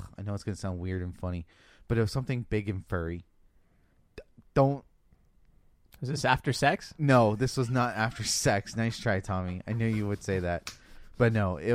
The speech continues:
Speaker 1: it was just big and furry. I remember crying. I don't know if it was a, I think it
Speaker 2: Oh,
Speaker 1: might have
Speaker 2: is
Speaker 1: been a
Speaker 2: it have to
Speaker 1: dog.
Speaker 2: do with the cartoon?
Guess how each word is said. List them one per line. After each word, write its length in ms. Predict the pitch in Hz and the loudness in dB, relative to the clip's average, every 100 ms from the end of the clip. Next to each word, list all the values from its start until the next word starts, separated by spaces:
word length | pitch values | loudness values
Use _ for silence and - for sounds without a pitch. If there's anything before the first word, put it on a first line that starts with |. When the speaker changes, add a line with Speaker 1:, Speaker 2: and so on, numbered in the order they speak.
| 123 | 0
Speaker 1:
it 80 | 123 | 0
was 140 | 120 - | -2 -2
just 180 | 113 87 | -6 0
big 220 | 120 123 | 0 2
and 160 | 135 | -2
furry. 420 | 123 120 113 117 87 | 2 4 4 2 -2
I 100 | 101 | -2
remember 420 | 104 107 110 107 | -2 -2 0 -2
crying. 720 | - - 107 92 82 85 82 - - 127 - - | -4 -2 0 0 -2 -6 -10 -12 -8 -8 -8 2
I 60 | |
don't 120 | 131 131 | 4 6
know 80 | |
if 100 | 131 131 | 4 2
it 20 | |
was 140 | 123 | 0
a, 80 | 110 - | -2 -4
I 80 | 110 | -6
think 180 | 131 170 | -6 -8
it 60 | |
Speaker 2:
Oh, 40 | 175 | -4
Speaker 1:
might 60 | 170 | -4
have 80 | 156 | -2
Speaker 2:
is 60 | |
Speaker 1:
been 80 | 123 | -4
a 40 | 98 | -8
Speaker 2:
it 40 | - 92 | -8 -8
have 120 | 85 | -8
to 40 | 85 | -4
Speaker 1:
dog. 80 | 214 | -4
Speaker 2:
do 80 | |
with 80 | 165 | -4
the 60 | - | 2
cartoon? 540 | 151 143 151 175 320 | 2 4 2 2 0